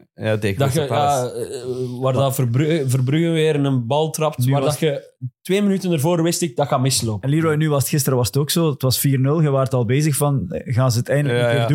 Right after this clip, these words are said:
Speaker 3: doen?
Speaker 2: Was het Thiel
Speaker 3: En dan
Speaker 2: of Verbrugge?
Speaker 3: Nee,
Speaker 1: Thiel.
Speaker 3: of, het is niet van de keepers. Eh, Flaterke van, allee, Flaterke, een foutje van, eh,
Speaker 1: Dunk.
Speaker 3: Dunk. En dan wordt het vier één en plots kantelt die match volledig. Zijn ze het even, eh, eh, kwijt.
Speaker 1: Ja.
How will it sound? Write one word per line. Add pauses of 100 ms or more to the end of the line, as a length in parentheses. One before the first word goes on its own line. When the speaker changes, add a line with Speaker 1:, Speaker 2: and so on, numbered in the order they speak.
Speaker 3:
doen?
Speaker 2:
Was
het
Thiel
Speaker 3:
En
dan
Speaker 2:
of
Verbrugge?
Speaker 3:
Nee,
Speaker 1:
Thiel.
Speaker 3:
of,
het
is
niet
van
de
keepers.
Eh,
Flaterke
van,
allee,
Flaterke,
een
foutje
van,
eh, (100)
Speaker 1:
Dunk.
Speaker 3:
Dunk. (500)
En
dan
wordt
het
vier
één
en
plots
kantelt
die
match
volledig.
Zijn
ze
het (180)
even,
eh,
eh,
kwijt. (300)
Speaker 1:
Ja.